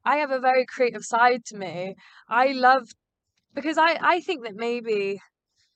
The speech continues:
people think that acting is going on stage in, like, a tutu and, like, you know, dancing around with, like, makeup on or, or whatever. That's, like, it, it's not considered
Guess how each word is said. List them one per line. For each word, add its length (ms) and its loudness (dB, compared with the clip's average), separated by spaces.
people 300 -2
think 480 -8
that 180 -8
acting 640 -4
is 460 -8
going 220 2
on 120 -2
stage 480 -4
in, 120 -6
like, 200 -8
a 80 -10
tutu 560 -8
and, 120 -6
like, 300 -8
you 120 -8
know, 240 -8
dancing 360 0
around 360 2
with, 120 -2
like, 140 0
makeup 380 -6
on 160 -8
or, 240 -10
or 280 -4
whatever. 580 0
That's, 260 2
like, 180 -2
it, 220 -8
it's 440 -2
not 340 -2
considered 720 -2